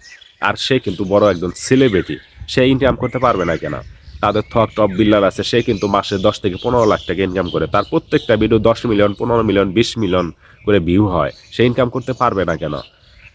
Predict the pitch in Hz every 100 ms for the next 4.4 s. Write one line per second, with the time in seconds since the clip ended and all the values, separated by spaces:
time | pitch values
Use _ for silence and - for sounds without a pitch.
0 | _ - 123 151 135 120 135 185 180 180
1 | 143 - 104 110 120 151 156 135 123 160
2 | 156 151 120 98 82 - - _ _ _
3 | - 92 107 117 113 110 123 117 104 117
4 | 117 101 98 85